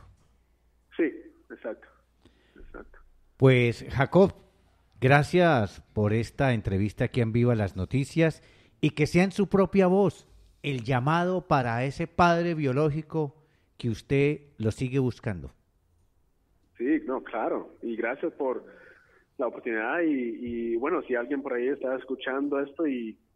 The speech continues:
Speaker 1: y conoce de pronto o ha escuchado el nombre de José Quiñones Ríos o José Leiner Quiñones Ríos,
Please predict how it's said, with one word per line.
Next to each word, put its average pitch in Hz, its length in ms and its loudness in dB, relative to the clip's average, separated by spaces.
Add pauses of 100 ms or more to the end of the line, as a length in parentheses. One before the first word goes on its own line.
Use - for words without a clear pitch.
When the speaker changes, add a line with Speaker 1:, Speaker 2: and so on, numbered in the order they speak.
(340)
Speaker 1:
y 117 100 -2
conoce 127 440 -4
de 123 80 -2
pronto 139 360 -6
o 117 100 -2
ha 117 80 -2
escuchado 131 480 -4
el 117 100 -6
nombre 131 340 -2
de 120 60 -2
José 131 680 -2
Quiñones 123 460 -2
Ríos 143 380 -2 (100)
o 117 120 -8 (160)
José 123 680 -2
Leiner 123 480 -2
Quiñones 120 520 -4
Ríos, 147 340 -2